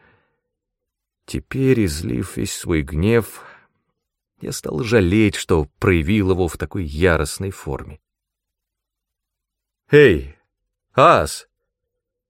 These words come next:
окликнул я, подходя к нему сзади. «Пошли. Нам предстоит еще вернуть приз и освободить Тананду».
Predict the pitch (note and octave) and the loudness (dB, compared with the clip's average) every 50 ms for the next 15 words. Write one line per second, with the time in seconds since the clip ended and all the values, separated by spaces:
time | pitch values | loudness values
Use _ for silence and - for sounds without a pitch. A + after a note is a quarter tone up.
0 | _ _ - F2 - - C3 D3 C3+ - A#2 G#2 F#2 F2 E2 G2+ A#2 A#2 - - | _ _ -2 -2 -2 -2 -4 -4 -2 0 0 2 2 2 4 4 4 4 2 0
1 | - - - G#2+ G2 F#2+ E2 - - F#2+ G2 G2 F2 D#2 D2 C2+ A#1+ A#1 A1 - | -4 -6 -2 0 2 2 0 0 -2 -6 -4 -4 -6 -6 -6 -6 -8 -8 -12 -18
2 | _ _ _ _ _ _ _ _ _ _ _ _ _ _ _ _ _ _ _ - | _ _ _ _ _ _ _ _ _ _ _ _ _ _ _ _ _ _ _ 2
3 | D3 C3+ C3 - - D3 D3 A2 D2+ C2 - _ _ _ _ _ _ _ _ _ | 2 2 2 0 -2 -4 -2 -2 -4 -6 -8 _ _ _ _ _ _ _ _ _
4 | _ _ _ _ _ - - B2+ B2+ A#2+ G#2+ G2+ F#2 - A2+ G2 - - - A2+ | _ _ _ _ _ -6 -2 0 2 2 2 2 2 2 0 0 0 0 0 2
5 | A2+ A2 - G2+ - - A#2+ G2+ F#2+ G2+ F2+ A#2 A#2+ G2+ - - _ - A2 G#2+ | 2 2 0 -2 0 0 2 2 2 2 2 0 0 -2 -4 -6 _ -2 0 2
6 | G#2+ G#2+ G#2 - - - G2+ F2+ E2+ E2 E2+ F2+ - - G#2+ E2 G2 F#2 E2+ G#2 | 2 2 0 -2 -4 -6 -6 -6 -4 -4 -6 -6 -4 -2 2 4 4 4 4 2
7 | G2+ - _ - G2+ F2+ F#2+ A2 A2 F2+ C#2+ C2+ C2 - | 0 0 _ 2 2 2 2 2 0 -2 -4 -6 -8 -14